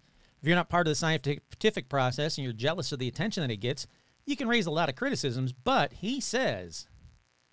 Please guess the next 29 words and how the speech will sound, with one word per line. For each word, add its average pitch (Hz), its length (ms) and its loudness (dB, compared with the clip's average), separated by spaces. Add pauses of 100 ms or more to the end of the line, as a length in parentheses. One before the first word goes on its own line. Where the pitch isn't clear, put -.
(340)
the 139 100 -2
best 143 300 -2
approach 196 320 -2
to - 40 -14
figure 202 220 2
out 202 180 4
exact, 135 520 0 (120)
actually 214 420 0
what 156 260 2
it 180 80 0
is, 123 380 0 (380)
is 156 140 -2
to 160 140 -4
do 175 320 -2
the 139 100 -2
scientific 170 640 -4
work 131 240 -2 (320)
of 117 280 -4
building 247 540 0
observatories 127 840 -2
that - 160 -6
look 175 200 -4
out 214 220 0
and 135 100 -4
check 202 300 -2
what 170 100 -4
these 165 180 -6
objects 175 460 -4
are. 160 340 -4